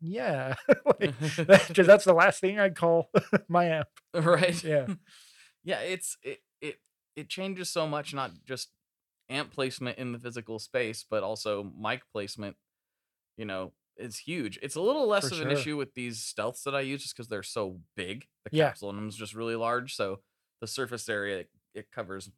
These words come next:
Speaker 2: more of the speaker no matter
Speaker 1: Mm-hmm.
Speaker 2: where you put it, but it still matters. Like, you put 'em right in the center of the dust cap, and it's, I, it can work with certain things, but it's not usually what,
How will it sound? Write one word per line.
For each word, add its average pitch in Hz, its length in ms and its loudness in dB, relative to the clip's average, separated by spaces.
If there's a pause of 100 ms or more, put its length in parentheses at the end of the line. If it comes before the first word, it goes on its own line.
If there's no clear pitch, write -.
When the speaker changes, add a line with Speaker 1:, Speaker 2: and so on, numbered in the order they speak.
(140)
Speaker 2:
more 104 240 -8
of 98 100 -12
the 87 80 -14
speaker 95 580 -12
no 135 180 -2
matter 131 200 -2
Speaker 1:
Mm-hmm. 127 80 -8
Speaker 2:
where 139 120 0
you 120 120 -6
put 95 180 -8
it, - 180 -10
but 135 120 -4
it - 80 -14
still 269 240 -6
matters. 92 520 -6
Like, 107 120 -12
you 131 80 -12
put 170 140 -8
'em 120 160 -6
right 123 180 -2
in 120 100 -10
the 104 80 -14
center 113 280 -6
of 101 100 -10
the 104 60 -10
dust 110 300 -6
cap, 98 260 -4 (920)
and 101 340 -10
it's, - 340 -18 (100)
I, 175 80 -6
it 156 200 -12
can 92 180 -8
work 107 260 -6
with 107 120 -14
certain 92 260 -10
things, 92 380 -10
but 87 300 -6
it's - 140 -20
not 214 160 -10
usually 95 420 -14
what, - 160 -14